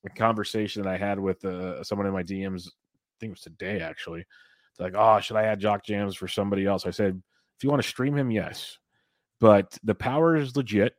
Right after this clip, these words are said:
We know that. But the batting average is not legit from Jock Peterson. Like, this is an, this is an, an abnor-,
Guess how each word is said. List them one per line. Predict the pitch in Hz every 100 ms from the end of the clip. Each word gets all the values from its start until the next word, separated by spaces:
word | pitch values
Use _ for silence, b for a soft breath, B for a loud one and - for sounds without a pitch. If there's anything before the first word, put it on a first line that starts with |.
| -
We | 110
know | 101 120
that. | 92 87 82 - _ _ _ _ _
But | 110 101
the | 101
batting | 87 98 110
average | 107 92
is | 90 87
not | 87 98 104
legit | 90 90 87 80 -
from | - 90
Jock | 90 87
Peterson. | 104 90 85 73
Like, | 65 90
this | 107 101
is | 104
an, | 98 95 98
this | 98
is | 98
an, | 104 98 -
an | 98
abnor-, | 101 107 110